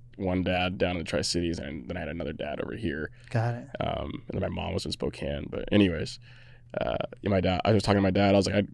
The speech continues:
Speaker 1: "I, I don't, like, I wanna move to Seattle." 'Cause, like, I was always in Spokane 'cause there's, the hip hop scene's, like, not that great. It's gotten a
Speaker 2: Right.
Speaker 1: little bit better. Um, still nothing compared to Seattle.
Speaker 2: It's got a lot of SoundCloud artists.
Speaker 1: Yeah, yeah. I mean, there's some good people out there like Django and, you know, All Day Trey and some other folks, but,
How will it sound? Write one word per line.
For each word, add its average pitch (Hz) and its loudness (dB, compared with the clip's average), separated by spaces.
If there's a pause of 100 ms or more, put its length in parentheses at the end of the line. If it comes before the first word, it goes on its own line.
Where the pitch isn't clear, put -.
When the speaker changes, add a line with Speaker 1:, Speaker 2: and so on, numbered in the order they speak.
Speaker 1:
"I, - 0
I - 4
don't, 92 2
like, 101 -6
I 101 2
wanna 101 6
move 98 0
to 95 -4
Seattle." 101 4
'Cause, - 0
like, 101 8
I 123 10
was 127 12
always 107 12
in 107 4
Spokane 101 4 (360)
'cause 110 2
there's, 107 8 (180)
the 117 8
hip 123 8
hop 107 10
scene's, 104 6
like, 90 0 (120)
not 95 0
that 92 0
great. 98 4
It's - -2
gotten 101 10
a 92 2
Speaker 2:
Right. 123 6
Speaker 1:
little 101 6
bit 107 6
better. 127 12 (600)
Um, 92 -4
still - 8
nothing 107 8
compared 92 4
to 95 -2
Seattle. 95 2 (140)
Speaker 2:
It's - -18
got 165 8
a - 10
lot 190 10
of 147 8
SoundCloud 139 6
artists. 117 -4
Speaker 1:
Yeah, 101 10 (160)
yeah. - 2
I 113 10
mean, 123 12
there's 139 12
some 165 6
good 143 8
people 120 6
out 117 10
there 117 8
like 113 6
Django 110 10
and, 104 8
you 104 6
know, 104 6
All 98 6
Day 101 4
Trey 104 6
and 107 0
some - -6
other 98 2
folks, 104 2
but, 92 2